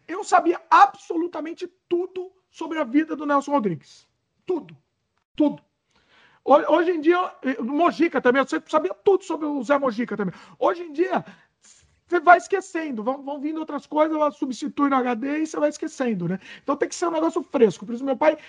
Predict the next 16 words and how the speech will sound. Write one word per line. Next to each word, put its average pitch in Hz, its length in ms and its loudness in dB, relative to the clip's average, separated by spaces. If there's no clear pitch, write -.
estudou, 294 560 -2
pesquisou 294 580 4
agora 247 380 6
sobre 233 200 -8
o - 40 -12
tema, 294 240 -4
a - 20 -10
gente 277 240 -8
já 262 160 4
gravou 269 440 -2
e 302 80 -10
acho 294 160 -6
que - 60 -20
foi 311 100 -4
muito 320 260 -4
rico. 233 480 0